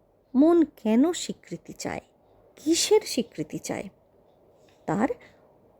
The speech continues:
অস্তিত্বের স্বীকৃতি। কোন অস্তিত্ব? মন সবসময় বিভিন্ন চিন্তার আকারে পরিবর্তিত হচ্ছে। সে তো নিজেই পরিবর্তনশীল। এই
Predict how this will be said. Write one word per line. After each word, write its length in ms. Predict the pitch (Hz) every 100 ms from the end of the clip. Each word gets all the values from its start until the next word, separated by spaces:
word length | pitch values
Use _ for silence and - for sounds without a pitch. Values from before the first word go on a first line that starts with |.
| -
অস্তিত্বের 920 | 311 320 - - 339 320 _ - 185 -
স্বীকৃতি। 720 | - 156 - - - - 240 220 _ _ _ _ _ _ _ _ _ - _ _ _
কোন 240 | - 285 330
অস্তিত্ব? 640 | 311 - 320 - 403 539 _ _ _ _ _ _ _ _ 285
মন 480 | 339 311 196 262 440
সবসময় 640 | - 359 - 359 381 494
বিভিন্ন 560 | 320 233 - 233 233 214 -
চিন্তার 580 | 277 311 311 - 208 180 -
আকারে 560 | 147 - 185 202 370 415 -
পরিবর্তিত 640 | 196 190 170 - - -
হচ্ছে। 540 | 160 160 - - 196 208 - - -
সে 160 | - 370
তো 120 | -
নিজেই 440 | 311 277 269 381 427
পরিবর্তনশীল। 1080 | 403 349 226 190 - - - - - - 208 _ _ _
এই 160 | 175